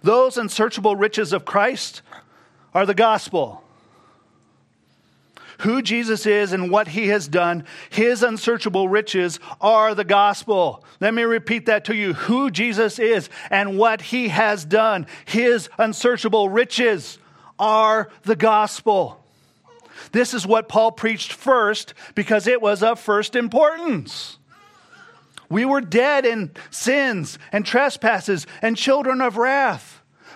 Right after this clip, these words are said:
But God, but God, being rich in mercy, because of the great love with which he loved us, even when we were dead in our trespasses and sins, made us alive together with whom?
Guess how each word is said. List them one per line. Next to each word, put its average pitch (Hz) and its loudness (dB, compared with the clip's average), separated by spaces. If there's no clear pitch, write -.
But 294 2
God, 269 2
but 311 4
God, 294 4
being 320 0
rich 339 0
in 320 0
mercy, 311 0
because 311 2
of 302 -4
the 302 -2
great 311 0
love 320 2
with 330 0
which 320 0
he 330 0
loved 330 2
us, 330 2
even 370 2
when 294 2
we 269 2
were 254 2
dead 233 2
in 220 0
our 214 2
trespasses 202 0
and 185 -4
sins, 214 -4
made 294 4
us 285 4
alive 277 4
together 285 2
with 233 2
whom? 359 4